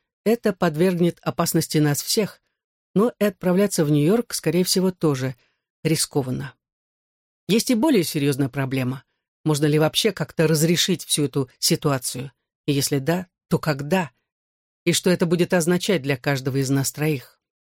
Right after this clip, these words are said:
Вместо прямого обсуждения мы ходим вокруг да около, как часто поступают люди, желая избежать неприятных истин.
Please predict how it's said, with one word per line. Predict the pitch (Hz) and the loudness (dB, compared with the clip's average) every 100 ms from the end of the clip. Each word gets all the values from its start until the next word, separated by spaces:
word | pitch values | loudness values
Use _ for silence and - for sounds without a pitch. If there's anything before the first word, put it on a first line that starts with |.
| _ _ _ _ - | _ _ _ _ 0
Вместо | 214 262 254 | 0 2 0
прямого | - 240 240 226 | 2 2 4 2
обсуждения | 190 - 175 165 233 254 226 | 0 0 -2 2 2 4 2
мы | 196 226 | 2 0
ходим | - 202 214 180 | 0 0 2 2
вокруг | 151 143 202 156 | 0 0 -2 0
да | 147 | 0
около, | 156 202 - 190 180 | 2 0 0 -2 0
как | 160 - | -4 -4
часто | 165 151 147 | -4 -4 -4
поступают | 160 147 156 143 139 | -8 -4 -2 -2 0
люди, | 180 160 | -2 0
желая | 143 143 156 147 - _ _ - | 0 2 2 0 -4 _ _ -2
избежать | 151 135 139 160 175 160 | 0 0 0 0 0 -2
неприятных | 143 139 151 - 151 - | -2 0 0 0 -4 -4
истин. | - 139 - 120 135 | -4 -4 -4 -6 -8